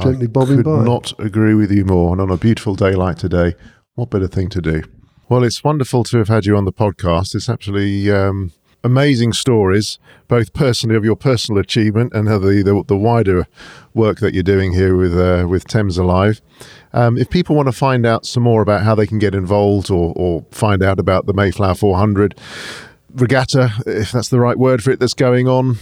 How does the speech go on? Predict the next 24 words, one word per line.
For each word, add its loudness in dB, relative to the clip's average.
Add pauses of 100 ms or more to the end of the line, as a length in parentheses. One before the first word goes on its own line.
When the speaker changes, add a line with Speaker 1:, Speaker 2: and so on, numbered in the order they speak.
(120)
Speaker 2:
um, 2
in 0
September, -2
where 0
can -6
they 0
find 0
out -2
some -2
more 4
about 0
that? 0 (180)
Speaker 1:
That 2
will -4
be, 2
uh, -10
the -4
moment 0
on 0 (420)
either 0 (220)
Mayflower 0
four 0
hundred 0 (100)
London 0